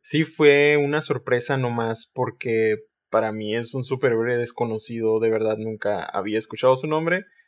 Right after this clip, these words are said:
y hasta pensaba que era otra versión de, del Iron Fist. Fue por eso que no le presté tanta se-, atención a su salida o a seguirla, pero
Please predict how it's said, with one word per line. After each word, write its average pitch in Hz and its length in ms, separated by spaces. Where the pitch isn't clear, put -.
y 131 100
hasta 123 340
pensaba 113 420
que - 100
era 113 160
otra 110 600
versión 104 520
de, 101 380
del - 220
Iron 95 220
Fist. 120 420
Fue 131 580
por 147 140
eso 139 200
que 156 100
no 147 120
le 185 80
presté 196 260
tanta 185 300
se-, 175 220
atención 151 540
a 151 80
su 147 140
salida 151 600
o 143 100
a 139 60
seguirla, 131 640
pero 117 500